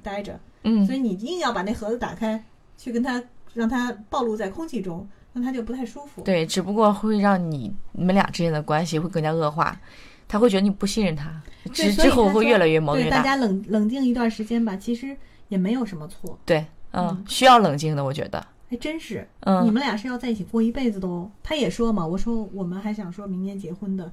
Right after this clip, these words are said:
Speaker 2: 嗯。
Speaker 1: 我对这个感情是很认真的。”
Speaker 2: 嗯。
Speaker 1: 啊，既然是很认真的，那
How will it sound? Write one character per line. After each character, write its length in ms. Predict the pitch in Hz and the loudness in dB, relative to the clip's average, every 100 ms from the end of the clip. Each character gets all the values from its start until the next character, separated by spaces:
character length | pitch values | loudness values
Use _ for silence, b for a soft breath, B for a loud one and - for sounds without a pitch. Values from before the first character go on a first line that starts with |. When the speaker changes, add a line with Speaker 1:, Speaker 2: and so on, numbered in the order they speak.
| 226 | -2
Speaker 2:
嗯。 300 | 240 226 214 | 2 2 2
Speaker 1:
我 80 | |
对 160 | 196 233 | 2 2
这 80 | 220 | 2
个 120 | 202 | -2
感 180 | - - | -6 -8
情 160 | 190 | -6
是 80 | 196 | -6
很 180 | 220 190 | -6 -6
认 200 | 190 180 | -4 -4
真 200 | 190 190 | -2 -4
的。” 140 | 190 - | -6 -6
Speaker 2:
嗯。 220 | 214 208 | 0 2
Speaker 1:
啊， 100 | 202 | 2
既 140 | 220 302 | -2 -6
然 180 | 285 320 | -6 -6
是 220 | - 269 | -8 -8
很 180 | 208 175 | -8 -8
认 160 | 190 | -8
真 220 | 196 214 | -6 -6
的， 120 | 208 - - b b b b b | -8 -12 -18 b b b b b
那 340 | 247 233 190 | -6 -6 -6